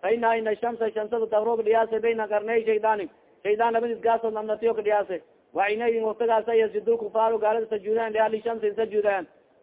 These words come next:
قال عمر may ku golay, فقلت أن mare, يا نبي الله، Ilaahay nabi sheego, فالوضوء wayse, حدثني in sheekoyba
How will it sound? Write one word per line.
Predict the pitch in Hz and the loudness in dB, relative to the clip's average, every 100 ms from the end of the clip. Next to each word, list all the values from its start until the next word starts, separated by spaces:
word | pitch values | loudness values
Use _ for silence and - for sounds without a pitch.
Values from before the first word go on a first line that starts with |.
| 170 | 2
قال | 220 247 | 4 4
عمر | 214 233 226 | 2 -2 -2
may | 226 | -2
ku | 220 | -2
golay, | 220 233 | 0 0
فقلت | 220 214 233 226 | -2 -2 -2 -2
أن | 214 | -4
mare, | 233 | -2
يا | 226 226 | 0 0
نبي | 226 214 226 | 0 0 2
الله، | 233 220 180 - _ _ | 4 4 2 -6 _ _
Ilaahay | 160 214 220 | 0 0 0
nabi | 226 226 | -2 0
sheego, | 226 233 | 0 0
فالوضوء | 220 226 226 226 226 220 | 0 2 4 4 4 4
wayse, | 214 208 240 262 170 - _ _ | 4 2 4 2 0 -6 _ _
حدثني | 175 202 233 226 233 240 233 | -6 0 0 0 -4 -4 -6
in | 220 | -2
sheekoyba | 220 214 226 202 175 | 0 2 0 0 -6